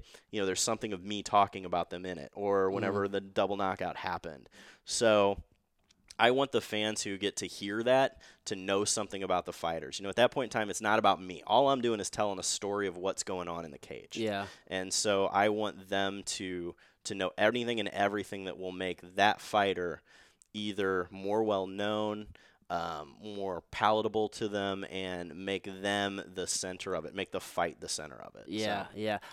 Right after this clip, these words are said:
Speaker 2: I remember getting that email from Shamrock. It was, like, a whole list of just different questions. That was you? That
Speaker 1: That
Speaker 2: sent
Speaker 1: was, that's, that, yeah, all, a lot of that info comes to me,
Speaker 2: I'm just
Speaker 1: so.
Speaker 2: like, "Who the fuck is asking these questions? What is my," I don't even remember what the questions were, but they were, like,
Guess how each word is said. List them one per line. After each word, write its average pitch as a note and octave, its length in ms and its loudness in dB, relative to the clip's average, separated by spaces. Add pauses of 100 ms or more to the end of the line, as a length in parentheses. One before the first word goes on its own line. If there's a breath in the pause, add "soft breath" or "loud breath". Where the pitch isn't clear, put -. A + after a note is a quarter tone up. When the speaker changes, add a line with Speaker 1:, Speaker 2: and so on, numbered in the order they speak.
(100)
Speaker 2:
I D#3+ 80 4
remember F#3 380 8
getting C#3 280 4
that A#2 160 4
email G#2+ 460 2
from - 180 -6
Shamrock. G#2 600 0
It E2+ 60 -6
was, G2 120 -4
like, F#2 100 -8
a F#2 60 -8
whole G2 240 -2
list F#2+ 180 -6
of F2 80 -10
just F2+ 320 -14
different F#2 260 -10
questions. F#2+ 340 -4
That A#2 100 4
was A2+ 120 2
you? B2 120 4
That C3 60 6
Speaker 1:
That B2+ 100 2
Speaker 2:
sent G2+ 100 6
Speaker 1:
was, G#2+ 140 0
that's, A2 260 6
that, A2+ 240 6
yeah, G#2 200 10
all, A#2 220 8
a - 80 4
lot A#2+ 220 12
of C#3 60 12
that C3+ 100 12
info B2 240 4
comes G#2+ 280 0
to G#2 100 -6
me, F#2+ 120 -4
Speaker 2:
I'm D3+ 120 4
just B2 100 6
Speaker 1:
so. F#2 60 6
Speaker 2:
like, C#3+ 120 4
"Who A3 160 2
the C4 140 2
fuck G#3+ 240 -2
is F3+ 80 0
asking F3 360 6
these D#3+ 180 8
questions? C3 480 4
What C#3+ 180 6
is D#3+ 100 6
my," C#3+ 320 6
I C#3 100 8
don't C#3+ 100 6
even B2+ 180 2
remember A#2+ 320 4
what A2 140 -2
the A2 60 -4
questions G#2+ 360 -2
were, A2 220 2
but A#2 140 -6
they D3+ 80 6
were, D#3 120 8
like, D3 220 8